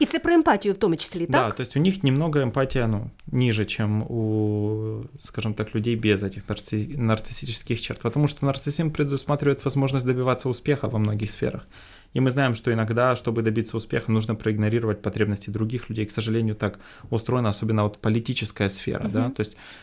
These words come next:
Speaker 2: там, э, мы знаем, что политическая арена потому и арена, что там прям серьёзные, а, серьёзный бой идёт за репутацию, серьёзный бой за место. Потому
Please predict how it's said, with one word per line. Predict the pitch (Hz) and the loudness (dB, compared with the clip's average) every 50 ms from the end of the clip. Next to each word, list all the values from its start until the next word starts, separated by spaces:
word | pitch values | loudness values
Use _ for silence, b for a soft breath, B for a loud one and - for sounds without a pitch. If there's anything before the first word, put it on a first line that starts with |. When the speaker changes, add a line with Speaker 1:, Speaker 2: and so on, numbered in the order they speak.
| B B | B B
Speaker 2:
там, | - 117 117 110 107 110 113 117 123 | 2 2 4 4 2 2 0 -2 -4
э, | - 110 - - | -6 -8 -8 -8
мы | - 113 120 113 | -6 -4 -2 -2
знаем, | 113 123 117 110 | 0 0 -2 -2
что | - - 110 101 | -2 -2 -4 -6
политическая | - - 110 107 104 - - 120 - - - - 107 104 | 0 0 0 0 2 0 -4 -4 -4 -6 -2 2 2 4
арена | 107 117 123 120 110 104 | 4 4 4 2 2 0
потому | 98 - 110 - 107 110 113 110 | 0 -2 0 2 2 2 4 4
и | 110 | 4
арена, | 110 110 117 123 110 98 95 101 110 | 2 2 2 0 0 -2 -4 -6 -8
что | - - - 104 | -10 -8 -8 -4
там | - 101 98 98 101 101 101 101 104 - - | -2 0 0 0 0 -2 -2 -4 -6 -4 -4
прям | 104 101 101 98 | -2 -2 -2 -2
серьёзные, | - - 110 110 107 107 104 98 110 104 101 98 98 B B B B B B B B B - - | -2 -2 0 0 2 0 0 0 0 0 0 0 -2 B B B B B B B B B -6 -2
а, | 113 107 101 98 95 98 98 98 101 104 107 104 - - - - | 0 0 2 2 0 -2 -2 -4 -4 -4 -4 -4 -6 -8 -10 -10
серьёзный | - - - 113 104 101 98 104 117 | -6 0 4 4 6 6 4 4 2
бой | 110 113 127 120 107 101 | 0 2 2 2 2 0
идёт | 95 104 104 107 | 0 -2 -4 -4
за | 104 104 98 98 101 98 | -2 -2 -2 -2 -2 -2
репутацию, | 98 101 95 - 101 - 107 113 120 117 - - | -2 -4 -2 -4 -4 -2 0 0 0 -2 -4 -10
серьёзный | - - 107 101 101 104 101 | -4 0 0 2 2 2 2
бой | 98 104 101 | 2 2 2
за | 95 104 107 | 2 2 2
место. | 113 107 98 - - - | 2 2 0 -2 -6 -10
Потому | - - 98 - 104 107 107 104 B | -10 -8 -4 0 0 2 2 0 B